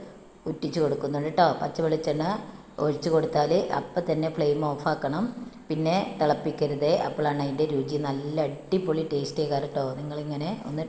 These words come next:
ട്രൈ ചെയ്ത് നോക്കൂ. നമ്മുടെ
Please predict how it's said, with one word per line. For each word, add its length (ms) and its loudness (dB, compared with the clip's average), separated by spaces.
ട്രൈ 220 2
ചെയ്ത് 220 0
നോക്കൂ. 200 -4
നമ്മുടെ 420 6